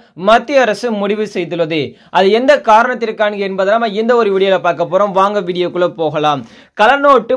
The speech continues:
புழக்கத்தை கட்டுப்படுத்தும், ப-, கட்டுப்படுத்துவதற்காக கூடுதல் பாதுகாப்பு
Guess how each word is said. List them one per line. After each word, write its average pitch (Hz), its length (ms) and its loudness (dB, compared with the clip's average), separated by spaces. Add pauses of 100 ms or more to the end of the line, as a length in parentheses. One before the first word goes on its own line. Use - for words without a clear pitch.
புழக்கத்தை 247 460 0 (140)
கட்டுப்படுத்தும், 220 720 0 (100)
ப-, 175 140 -4
கட்டுப்படுத்துவதற்காக 185 880 0 (140)
கூடுதல் 254 440 2
பாதுகாப்பு 185 500 0